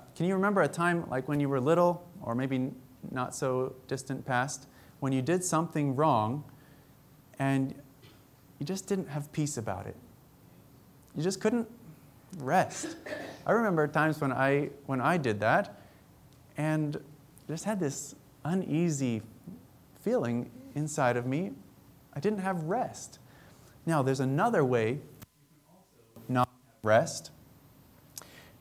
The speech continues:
and that is for those who try really, really, really hard to do the right thing. They also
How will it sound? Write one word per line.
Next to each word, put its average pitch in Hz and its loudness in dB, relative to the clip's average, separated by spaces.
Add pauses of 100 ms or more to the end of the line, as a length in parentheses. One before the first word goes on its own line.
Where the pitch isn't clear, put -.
(300)
and 135 2
that 196 12
is 156 2 (100)
for 156 0
those 180 4
who 160 4
try 170 6 (300)
really, 202 4
really, 147 4
really 147 4
hard 147 6 (380)
to 160 0
do 226 6
the 196 4
right 127 4
thing. 104 -2 (1600)
They 226 4
also 196 4